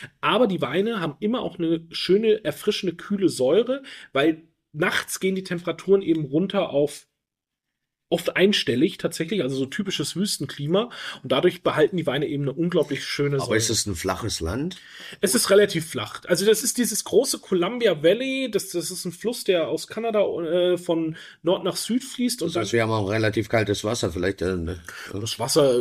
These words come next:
Speaker 1: ist jetzt nicht, äh,
Speaker 2: Ja, ja.
Speaker 1: ausschlaggebend. Es ist einfach ein sehr großes, weites Tal. Es gibt auch relativ steile Hänge so, äh, an der Seite, aber es ist eben eine große, flache Ebene, auf der sehr, sehr viel Weinbau betrieben wird.
Speaker 2: Okay,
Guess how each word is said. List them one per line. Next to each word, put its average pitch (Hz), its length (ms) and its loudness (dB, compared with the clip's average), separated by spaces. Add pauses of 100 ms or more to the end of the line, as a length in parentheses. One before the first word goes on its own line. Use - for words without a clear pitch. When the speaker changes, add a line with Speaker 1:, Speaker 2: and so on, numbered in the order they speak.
Speaker 1:
ist 82 240 -2
jetzt 127 340 -4
nicht, 123 260 -10
äh, 120 160 -6
Speaker 2:
Ja, - 80 -8
ja. 104 240 -4
Speaker 1:
ausschlaggebend. 131 440 -8
Es 139 120 -4
ist 175 80 0
einfach 156 180 0
ein 156 60 -6
sehr 165 160 4
großes, 190 520 2
weites 156 360 -2
Tal. 202 340 -4
Es - 140 -2
gibt - 260 -6
auch - 320 -2 (380)
relativ 214 320 2
steile 175 340 2
Hänge 214 300 0
so, 180 280 2 (380)
äh, 156 440 0
an 160 200 -4
der 147 140 0
Seite, 139 340 0
aber 160 140 2
es 139 120 -2
ist 175 120 -6
eben 165 160 0
eine 156 100 0
große, 180 380 0
flache 151 320 -6
Ebene, 165 240 2
auf 139 100 -6
der 139 160 0
sehr, 143 220 2
sehr 135 120 0
viel 113 200 -6
Weinbau 107 340 -6
betrieben 104 380 -14
wird. - 180 -10
Speaker 2:
Okay, 113 320 2